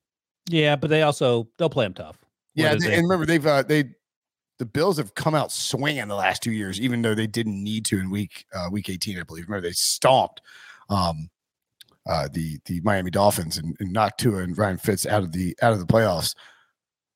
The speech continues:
Speaker 2: Uh, I'll say over with ten total, ten and seven.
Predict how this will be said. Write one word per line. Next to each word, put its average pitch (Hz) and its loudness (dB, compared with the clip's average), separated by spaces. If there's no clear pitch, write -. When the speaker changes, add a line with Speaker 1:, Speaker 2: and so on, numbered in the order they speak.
Speaker 2:
Uh, 202 2
I'll 202 0
say 226 0
over 156 2
with 147 0
ten 151 0
total, 123 0
ten 156 0
and 117 -4
seven. 76 -6